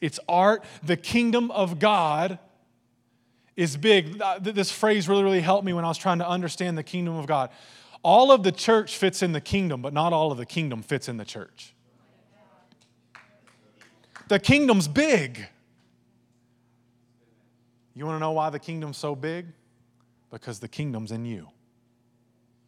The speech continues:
And the kingdom's in me. The religious people in Jesus' time, they came to Jesus and they said,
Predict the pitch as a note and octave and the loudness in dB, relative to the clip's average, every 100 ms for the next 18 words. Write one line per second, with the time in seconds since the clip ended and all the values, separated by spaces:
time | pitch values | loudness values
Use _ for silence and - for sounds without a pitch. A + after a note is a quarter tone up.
0 | _ _ _ _ _ _ _ _ _ _ | _ _ _ _ _ _ _ _ _ _
1 | A#2+ G#2 - D3 A#2+ G2 A2 A#2 C#3+ G#2+ | -18 -18 -14 -12 -12 -14 -14 -14 -14 -16
2 | _ _ _ _ _ _ _ _ _ _ | _ _ _ _ _ _ _ _ _ _
3 | _ _ _ _ _ _ _ _ _ _ | _ _ _ _ _ _ _ _ _ _
4 | _ _ _ _ _ _ _ _ _ _ | _ _ _ _ _ _ _ _ _ _
5 | - C#3+ D3 F3 E3+ - F3+ F3+ F3 D#3+ | -8 -2 0 0 -2 -4 -4 -2 -2 -2
6 | C#3+ F#3 F3 - - E3 E3+ D#3 - F#3+ | -2 -4 -6 -8 -6 -4 -4 -6 -4 -4
7 | G3 F3+ D3+ D3+ F3+ D#3 E3+ E3 - F3 | -2 -2 -4 -4 -6 -6 -6 -8 -2 -2
8 | D3+ | -2